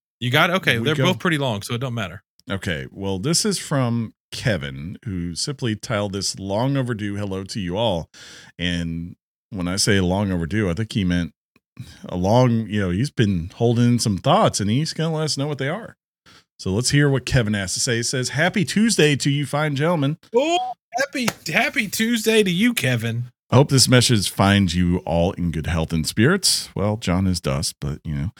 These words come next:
Speaker 2: I've been a
Speaker 1: That's fine.
Speaker 2: listener of your podcast since March of twenty twenty, right about the
Speaker 1: Woohoo!
Speaker 2: time the world fell apart. Wow. Fortunately, your podcast helped me get through the days stuck at home when there weren't any new episodes of Tiger King to watch.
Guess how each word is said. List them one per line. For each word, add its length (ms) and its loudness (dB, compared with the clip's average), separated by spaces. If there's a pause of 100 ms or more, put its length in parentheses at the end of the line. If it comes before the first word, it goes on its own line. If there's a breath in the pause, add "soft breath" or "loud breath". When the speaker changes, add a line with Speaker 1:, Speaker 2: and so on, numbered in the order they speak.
(360 loud breath)
Speaker 2:
I've 120 0
been 120 4
a 60 4
Speaker 1:
That's 80 6
fine. 80 4
Speaker 2:
listener 320 2
of 100 2
your 120 0
podcast 460 0
since 220 -6
March 280 -4
of 80 -10
twenty 340 -4
twenty, 380 -4
right 200 -4
about 200 -6
the 80 -6
Speaker 1:
Woohoo! 520 4
Speaker 2:
time 360 8
the 80 0
world 300 -2 (100)
fell 220 -4
apart. 380 -6
Wow. 460 -10 (560 loud breath)
Fortunately, 400 4
your 140 2
podcast 480 2
helped 160 2
me 80 2
get 160 -2
through 160 -2
the 100 -4
days 320 -2
stuck 240 0
at 120 -6
home 420 0
when 160 0
there 140 0
weren't 360 -4
any 220 -2
new 200 -2
episodes 440 -6
of 80 -12
Tiger 340 -4
King 260 2
to 60 -2
watch. 400 6